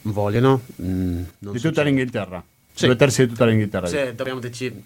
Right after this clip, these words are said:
Speaker 1: dividere fra Inghilterra e Gran Bretagna, ovviamente.
Speaker 2: Eh sì.
Speaker 1: Se
Speaker 2: Fai
Speaker 1: parliamo
Speaker 2: bene.
Speaker 1: di Gran
Speaker 2: Fai
Speaker 1: Bretagna,
Speaker 2: bene.
Speaker 1: in questo caso, ehm, perché anche se ricordi, nel risultato del referendum originale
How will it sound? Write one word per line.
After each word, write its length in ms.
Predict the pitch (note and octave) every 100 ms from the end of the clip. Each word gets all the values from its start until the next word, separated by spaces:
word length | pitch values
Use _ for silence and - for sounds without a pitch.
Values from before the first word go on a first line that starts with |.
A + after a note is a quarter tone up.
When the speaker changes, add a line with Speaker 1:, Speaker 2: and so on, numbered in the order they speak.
| -
Speaker 1:
dividere 420 | B2+ A#2 B2+ C3+ A#2+
fra 220 | A#2 A2+
Inghilterra 560 | G#2+ G#2 A2+ B2 A2+
e 60 | F#2
Gran 180 | F#2+ G2
Bretagna, 440 | G2 - F2 E2+
ovviamente. 440 | E2+ E2 E2 E2 F2+
Speaker 2:
Eh 100 | -
sì. 140 | A#2 -
Speaker 1:
Se 400 | - - - A2+
Speaker 2:
Fai 20 |
Speaker 1:
parliamo 300 | B2 C3+ C#3
Speaker 2:
bene. 80 | C3+
Speaker 1:
di 60 | C3
Gran 240 | C#3 C#3+
Speaker 2:
Fai 240 | C3 D3
Speaker 1:
Bretagna, 220 | C3+ G#2+ G2
Speaker 2:
bene. 40 | E3
Speaker 1:
in 60 |
questo 240 | D#3 D#3 C3+
caso, 440 | B2 D3+ E3+ D#3+ - - - - -
ehm, 580 | G#2 G#2 G#2 G2+ G2+ F#2+
perché 180 | A2 A2
anche 320 | A2+ A2 G2 - E2
se 500 | - G#2+ F#2+ F#2 F2+
ricordi, 680 | F#2+ - A#2 C3+ C3+ A2+ A2 - -
nel 580 | - G#2 G2+ G2 G2 F#2+ G2
risultato 520 | A2+ A2 G#2+ A#2 C3+
del 360 | A2+ G2+ F2+ F2+ _ _
referendum 680 | - - A2+ - A2 A#2+ A#2+
originale 600 | G#2+ A2+ A2 G2 A2 A#2+